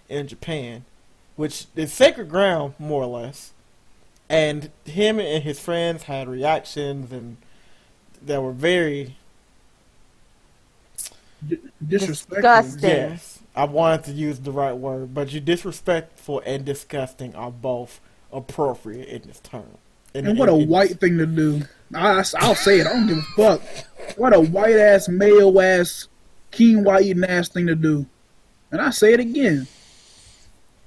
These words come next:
Speaker 3: I just don't understand what was
Speaker 2: White.
Speaker 3: the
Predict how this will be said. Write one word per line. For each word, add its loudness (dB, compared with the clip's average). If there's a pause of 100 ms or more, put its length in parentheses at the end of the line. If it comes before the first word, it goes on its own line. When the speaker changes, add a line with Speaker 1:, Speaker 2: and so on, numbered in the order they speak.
(680)
Speaker 3:
I -6
just -12
don't -8
understand -10
what -8
was -8
Speaker 2:
White. -10
Speaker 3:
the -12